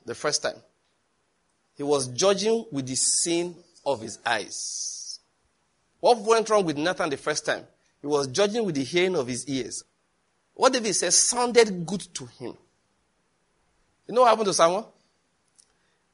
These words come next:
He had a little bit of experience. What was that experience? Saul. Saul happened to have been almost a giant. Saul was very tall. Nobody else in Israel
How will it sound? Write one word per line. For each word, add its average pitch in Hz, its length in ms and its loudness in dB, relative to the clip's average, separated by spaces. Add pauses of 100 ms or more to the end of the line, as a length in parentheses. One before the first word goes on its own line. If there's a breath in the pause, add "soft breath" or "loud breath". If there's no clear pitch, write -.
(140)
He 175 140 -6
had 240 140 4
a 233 260 0
little 226 300 -4
bit 196 140 -4
of 147 120 0
experience. - 680 -6
What 208 120 2
was 190 100 6
that 170 120 8
experience? 147 540 -2 (440)
Saul. - 500 0 (1500)
Saul 285 280 6
happened 269 600 0
to 185 140 -2
have 160 200 2
been 190 260 -4 (280)
almost 226 340 0
a 165 80 0
giant. 147 540 0 (760)
Saul 294 400 6
was 160 160 2
very 196 240 0
tall. 127 340 -2
Nobody 220 720 2 (220)
else 175 300 2
in 156 240 -8
Israel 156 440 -2